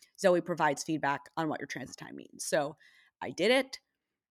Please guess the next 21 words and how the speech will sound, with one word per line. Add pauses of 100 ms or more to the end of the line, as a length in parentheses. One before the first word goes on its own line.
(120)
My
gut
transit
time
was
seventeen
hours
and
fifty-five (320)
minutes,
so (440)
on
the
lower
end
of
that
fourteen
to
fifty-eight
hours.